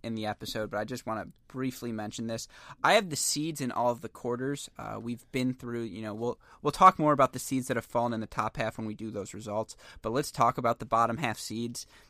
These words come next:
In the Zverev quarter, you have Zverev, the four seed, Thiem, the five seed, Wawrinka, the nine, Djokovic, the fourteen, Bautista Agut, twenty, Ramos Vinolas, twenty-one, Mannarino, twenty-six, and Mishka Zverev, thirty-two. I wanna,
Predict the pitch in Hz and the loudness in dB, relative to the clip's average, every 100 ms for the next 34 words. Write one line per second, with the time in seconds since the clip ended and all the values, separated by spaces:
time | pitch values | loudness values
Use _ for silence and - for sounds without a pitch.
0 | _ - 147 160 139 120 131 135 123 - | _ 0 2 2 2 0 0 2 2 0
1 | - 123 123 131 123 120 135 113 117 - | -2 0 0 -4 -6 -4 0 0 0 -4
2 | 151 147 123 123 123 110 - 120 110 - | -10 -2 4 4 4 0 -6 -2 -2 -2
3 | 117 113 - - 135 127 117 - 117 110 | -4 -4 -6 0 2 4 2 0 2 2
4 | 107 - 110 110 - - - 113 120 120 | -2 -6 -8 -8 -14 -16 -4 -2 0 0
5 | 127 113 113 107 107 110 104 123 117 113 | 0 0 0 0 0 -2 -2 -2 -2 -2
6 | 113 - 107 117 113 - 113 110 107 - | -6 -6 -8 -2 -2 -2 -6 -4 -6 -10
7 | - 113 113 - 123 123 113 107 107 - | -6 -2 0 0 -2 -2 -4 -4 -6 -6
8 | 117 110 110 104 - - - 117 120 117 | -4 -4 -4 -6 -8 -20 0 4 4 2
9 | - 110 110 107 - - 113 101 104 107 | 0 -2 0 -2 -4 -4 -4 -4 -4 -4
10 | 107 113 117 117 117 113 113 107 - 107 | -4 -4 -2 0 -2 -2 -4 -6 -6 -6
11 | 107 - 104 - - 113 110 113 - 120 | -6 -6 -6 -6 -8 -4 -2 -2 -4 -6
12 | 110 110 104 101 - - 110 113 - - | -8 -6 -4 -4 -6 -6 -6 -6 -8 -4
13 | 113 127 - - - - - _ 143 156 | -4 -4 -8 -20 -20 -20 -20 _ 4 6
14 | 156 | 6